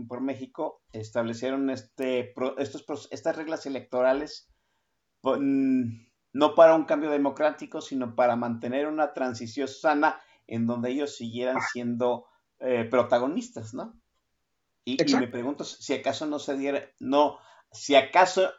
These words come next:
Speaker 1: no, ellos ya se dieron cuenta que es su única forma de sobrevivir y nosotros estamos haciendo el caldo gordo.
Speaker 2: Eso es justamente lo que estamos haciendo,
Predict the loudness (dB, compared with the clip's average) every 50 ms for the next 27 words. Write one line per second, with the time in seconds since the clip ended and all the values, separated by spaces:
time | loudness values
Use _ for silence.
0 | _ -2 2 6 8 8 8 8 6 4 2 4 4 4 2 4 8 8 8 8
1 | 8 4 2 4 2 2 2 2 0 0 0 0 0 2 2 0 0 2 0 -2
2 | -2 0 -2 -4 -4 -2 -2 -4 -4 -2 -2 -2 0 2 2 2 0 -2 -4 -2
3 | 0 2 2 2 2 2 -2 -4 -6 -8 _ _ _ _ _ _ _ _ _ _
4 | _ _ _ _ _ _ _ _ _ _ _ _ _ _ _ _ _ -4 -2 -2
5 | 0 0 0 0 0 0 0 0 0 -2 -2 -2 0 -2 -4 -4 -4 -4 -4 -2
6 | -4 -4 -2 -2 -2 0 0 0 -2 -2 -2 -4 -6 -8 -10 -18 -20 _ _ _
7 | _ _ _ _ _ _ _ _ _ _ _ _ _ _ _ _ _ 0 4 6
8 | 6 8 8 10 10 10 10 10 10 8 8 8 6 8 8 8 8 6 4 4
9 | 6 6 6 8 8 4 2